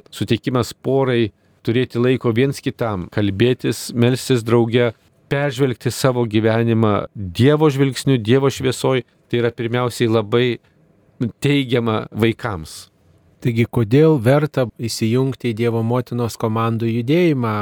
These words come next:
Speaker 2: kuris yra išplitęs daugiau kaip aštuoniasdešimtyje šalių ir mūsų Marijos radijo klausytojai taip pat turi galimybę ir Lietuvoje dalyvauti šiame judėjime, bet, kaip galėtumėt pasakyti, va, taip apibendrintai,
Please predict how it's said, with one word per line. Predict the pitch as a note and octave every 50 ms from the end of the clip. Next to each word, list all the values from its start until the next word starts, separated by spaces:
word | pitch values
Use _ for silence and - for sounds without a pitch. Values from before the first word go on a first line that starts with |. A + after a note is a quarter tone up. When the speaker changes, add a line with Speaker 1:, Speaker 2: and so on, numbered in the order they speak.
| G#2 G#2+ G#2+ G2+ -
Speaker 2:
kuris | - G#2+ G#2 A2 A2 G#2+ - - A2 G#2
yra | G#2 G#2+ A2 G#2+ G2+ G2 G#2+ G#2+ G#2+
išplitęs | G2+ - - - G#2 A2+ A#2 - A2+ A2+ G2+
daugiau | G2 G#2 G#2 G2 G2+ G#2+ G#2+ -
kaip | - G#2+ - G#2+
aštuoniasdešimtyje | G2 - - G#2+ G#2+ G#2+ G#2+ G2 A2 A2 G#2 - - A2 G#2+ G2+ - A2 A2 G#2+
šalių | - - A2+ A2+ A#2 B2+ B2+ A#2 G#2+ G#2+ G#2+ G2
ir | G2+ G2 G2 G2
mūsų | F#2+ F#2+ F#2+ G2 G2 G2+ G2 - - G#2 G2
Marijos | G2+ G2 G2+ G2+ F#2+ - G#2+
radijo | G#2 G2+ G2+ G#2+ G2+ -
klausytojai | - G2+ F#2+ - - A#2+ A2 - A#2 A2 -
taip | - G#2 - -
pat | G#2+ - -
turi | A2 G2+ G#2
galimybę | G2 G#2+ G#2 G2 G2 G2+ G#2+ G#2+ G2+ A2 G#2+ G2+ - _ _ _ - G#2+
ir | G2
Lietuvoje | G#2 A2 G#2+ - - A2+ A2+ C3 D3 E3 F#3 F3+
dalyvauti | D3+ C#3 B2 A2+ A2 G#2+ A2+ A2 A2 A2 G#2+ - A2 G2+
šiame | - - - G#2 G2+ G#2 G#2+ G#2+ G#2+ G#2+ C3+ D3 A#2 G2+
judėjime, | A2 G#2+ A2 B2 B2 A#2+ A2 G#2 G#2 G#2 G2+ F#2
bet, | G#2 G#2+ G2+ - - A2 G#2+ G#2 G2+ - -
kaip | A2+ G#2 G#2
galėtumėt | G#2+ A2 G#2+ A2+ A2+ - - A2 A2 A2 G#2+ - -
pasakyti, | A2+ G#2 - - A2+ - - C3+ C3 - _ - A#2
va, | A2+ A2 -
taip | - A#2 A2 G2+ - A2
apibendrintai, | G#2 - - G#2 G2 G#2+ A2 A2+ A2+ A2 A#2 A#2 A2 G#2+ - A2 A2 G#2+ -